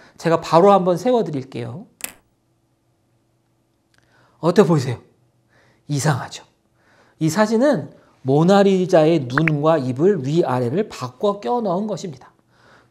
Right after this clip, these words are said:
그런데 이렇게 바로 섰을 때는 어떻게 됐는지 잘 알겠는데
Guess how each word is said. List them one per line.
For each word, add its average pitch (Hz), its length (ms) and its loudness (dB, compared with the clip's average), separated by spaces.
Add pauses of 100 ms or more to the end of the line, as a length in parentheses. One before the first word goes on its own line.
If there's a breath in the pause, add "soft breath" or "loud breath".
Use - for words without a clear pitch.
(120 soft breath)
그런데 277 320 4
이렇게 214 240 4
바로 185 300 2
섰을 262 320 -2
때는 196 540 -2 (180 loud breath)
어떻게 160 320 0
됐는지 190 260 2
잘 196 160 -2
알겠는데 160 720 -2